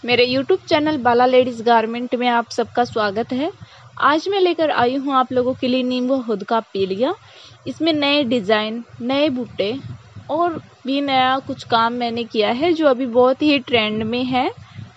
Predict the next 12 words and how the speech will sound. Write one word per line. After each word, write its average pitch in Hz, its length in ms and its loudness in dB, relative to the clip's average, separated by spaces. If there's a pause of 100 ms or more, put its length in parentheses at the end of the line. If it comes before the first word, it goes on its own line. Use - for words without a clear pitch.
(220)
अ, 233 360 2
जैसा 226 420 0
कि 269 580 -2
आजकल 247 540 0
पल्लों 233 320 2
के 269 100 -4
ऊपर 262 180 0
नाम 226 300 -4
लिखा 262 280 0
जा 247 240 2
रहा 226 120 -2
है 320 120 -2